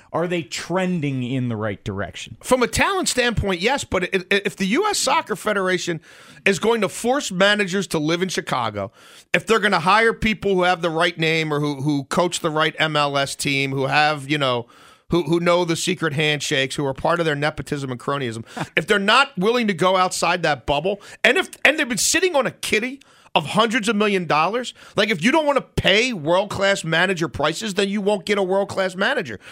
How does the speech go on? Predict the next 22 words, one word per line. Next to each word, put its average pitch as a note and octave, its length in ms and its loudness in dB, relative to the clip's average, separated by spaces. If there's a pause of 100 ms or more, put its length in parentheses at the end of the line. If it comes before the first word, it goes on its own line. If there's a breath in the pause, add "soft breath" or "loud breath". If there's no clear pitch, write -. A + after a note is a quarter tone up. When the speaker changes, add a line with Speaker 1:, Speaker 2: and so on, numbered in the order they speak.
(180 loud breath)
Speaker 2:
So A#3 180 4
if E3+ 140 -2
you C4+ 100 2
wanna F4 220 2
keep C#4 240 -2
running A#3 360 2
your G3+ 120 2
sham G3+ 420 0
inside F#3 440 0
job E3 320 0
to B2 60 -6
stuff - 300 -2
money E3 240 0
in F#3 80 0
your D3+ 120 -2
pockets E3 460 -2 (220 loud breath)
and F3+ 140 4
give C#3+ 320 0
Bobos F3+ 540 2
rewards D#3+ 480 0
for D3+ 100 -2
being, D#3+ 320 -2